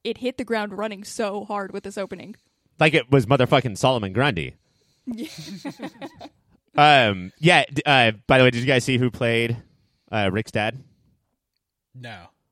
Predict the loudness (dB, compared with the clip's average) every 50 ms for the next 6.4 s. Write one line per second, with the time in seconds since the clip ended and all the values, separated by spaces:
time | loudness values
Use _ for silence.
0 | _ _ _ _ _ _ _ _ _ _ _ -2 -2 -2 -2 -2 0 0 2 2
1 | 2 2 0 -2 0 0 0 2 2 2 2 2 2 2 2 2 2 2 2 0
2 | 0 0 2 0 0 0 0 0 0 0 2 2 4 4 2 2 -2 -2 -4 -4
3 | -6 -8 -10 -12 -6 -2 -2 0 2 0 0 0 2 4 6 6 6 4 4 2
4 | 4 4 4 2 2 2 0 2 2 4 4 4 2 2 0 -4 -8 0 2 4
5 | 6 6 6 6 6 6 4 2 2 0 -2 -4 -4 -4 -4 -2 0 2 2 4
6 | 4 6 6 6 6 4 0 -6